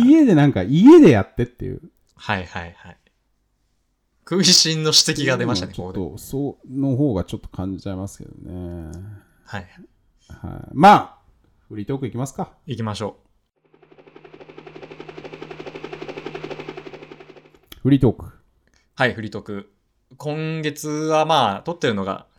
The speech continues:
Speaker 2: 十二月末なんで、もう、
Speaker 1: はいはい。
Speaker 2: ホットなネタといえばですよ。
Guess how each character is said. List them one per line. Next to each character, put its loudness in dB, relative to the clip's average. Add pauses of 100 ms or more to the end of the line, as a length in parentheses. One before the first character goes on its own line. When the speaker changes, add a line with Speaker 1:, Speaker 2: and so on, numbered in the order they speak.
Speaker 2:
十 -10
二 -4
月 -2 (120)
末 -4
な -2
ん -8
で、 -14 (320)
も -6
う、 -2
Speaker 1:
は 2
い 0
は -2
い。 -10 (500)
Speaker 2:
ホ -2
ッ -10
ト -4
な -2
ネ -4
タ -6
と -6
い -4
え -2
ば -2
で -14
す -8
よ。 -20